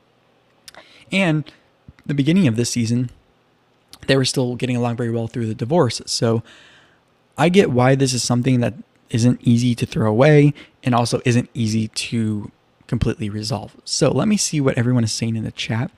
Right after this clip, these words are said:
It looks like everyone is doing okay. I know today was kind of, I used to do 'em all on Thursdays, and then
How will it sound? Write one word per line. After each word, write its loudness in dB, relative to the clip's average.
It -2
looks -6
like -6
everyone -4
is -6
doing 2
okay. -2
I 0
know 2
today -2
was 0
kind -4
of, -6
I -4
used -2
to 0
do 6
'em 2
all 2
on 0
Thursdays, 0
and -2
then -4